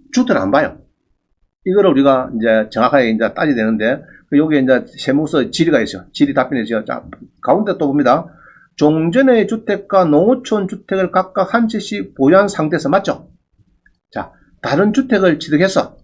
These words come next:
이제 또 임대된 거 또 뭐, 뭐 하나 더 샀어요. 분당에. 일시적으로 삼 주택을 보유하게 된 경우에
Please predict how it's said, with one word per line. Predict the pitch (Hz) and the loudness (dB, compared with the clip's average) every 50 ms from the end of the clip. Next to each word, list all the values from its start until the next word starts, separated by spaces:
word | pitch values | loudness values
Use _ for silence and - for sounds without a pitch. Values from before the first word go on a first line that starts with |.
| _ | _
이제 | 160 131 117 - - | -10 -10 -10 -8 -8
또 | - 208 202 | -6 -4 -2
임대된 | 180 165 156 190 185 190 | 0 2 2 4 4 4
거 | 160 - | 2 2
또 | - 151 143 | 0 -2 0
뭐, | 143 151 139 | 2 2 4
뭐 | 127 143 135 127 | 4 4 2 2
하나 | - 139 139 127 131 | 2 0 -2 -2 -2
더 | - 131 | -2 -2
샀어요. | 135 147 143 - 107 - - | -2 0 0 -2 -4 -6 -6
분당에. | - 120 - 131 123 107 95 120 165 220 240 - - - - - - _ _ - | -12 -6 -2 -2 -2 0 0 0 0 0 -2 -4 -10 -20 -20 -20 -20 _ _ -4
일시적으로 | 277 240 240 226 220 - 254 220 233 214 208 208 202 208 208 196 | 0 0 0 0 0 0 0 2 2 2 2 2 2 2 2 2
삼 | 196 - 170 165 175 180 | 0 -2 -2 -2 -2 -2
주택을 | 220 233 226 - - 240 226 220 214 208 - - | -4 -6 -8 -6 -4 -2 0 0 0 -2 -2 -2
보유하게 | - 147 147 165 185 190 185 170 | 0 2 4 4 4 2 0 0
된 | - 165 175 175 165 - | 0 0 0 0 -2 -4
경우에 | - - - 151 196 208 170 120 95 | -2 -2 0 2 4 4 2 2 0